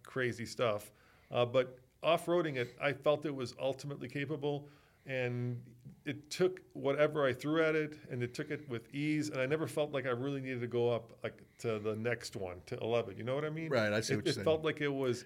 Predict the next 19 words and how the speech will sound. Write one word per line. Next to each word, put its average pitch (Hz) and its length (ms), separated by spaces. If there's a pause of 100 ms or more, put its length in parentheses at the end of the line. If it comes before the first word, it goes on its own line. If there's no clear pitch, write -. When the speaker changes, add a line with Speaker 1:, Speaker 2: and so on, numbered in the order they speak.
Speaker 2:
Now, 143 80
you're 139 160
still 156 180
referring 127 440
to 117 360
the 98 100
Sasquatch. - 640
Speaker 1:
The 127 80
Sasquatch, 123 540
yeah, 127 60
Speaker 2:
Right, 127 100
Speaker 1:
which 110 100
Speaker 2:
right, 110 60
Speaker 1:
comes - 140
on 170 80
Speaker 2:
right. 131 60
Speaker 1:
thirty-fives, 110 560 (240)
admittedly. 104 540 (420)
Uh, 110 300